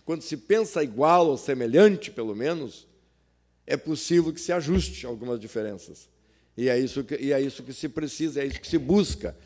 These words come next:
Então, o P D T, a todos os nossos companheiros que trabalharam aqui, arduamente, incansavelmente, o meu agradecimento aqui, e repito o agradecimento a todos os ele-, os eleitores que nos receberam nas suas residências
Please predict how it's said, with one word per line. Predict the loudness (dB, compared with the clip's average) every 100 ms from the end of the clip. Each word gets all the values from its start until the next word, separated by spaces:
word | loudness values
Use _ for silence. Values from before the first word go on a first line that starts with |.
| _ _ -16 -12
Então, | -2 2 2
o |
P | 2 0
D | 0 -2
T, | 0 0 0 -6 -4
a | -4
todos | -4 2 6 6 6
os |
nossos | 0 -2 -4
companheiros | -8 -6 0 2 2
que | 0 -4
trabalharam | -2 0 2 4 4 2
aqui, | -2 0 0 -2 -10 _ 4
arduamente, | 6 6 4 2 4 2 0 0
incansavelmente, | -2 0 -4 -2 -4 -2 -4 -4 -6 -6 -10 -12 _ -8
o |
meu | 0 0
agradecimento | 0 -2 -4 -6 -4 -4 -4 -6
aqui, | -8 -4 0 0 -2 -10 -4
e | -2
repito | 0 -4 -4 -4 -4 0
o | 0
agradecimento | 0 -4 -6 -8 -10 -8
a | -8
todos | -6 -8 -6
os | -6
ele-, | -4 -6
os | -6 -4
eleitores | -4 -4 -6 -6 -8
que |
nos | -12 -10
receberam | -10 -8 -6 -6 -6
nas | -8 -8
suas | -4 -4 -4
residências | -6 -6 4 4 4 0 -8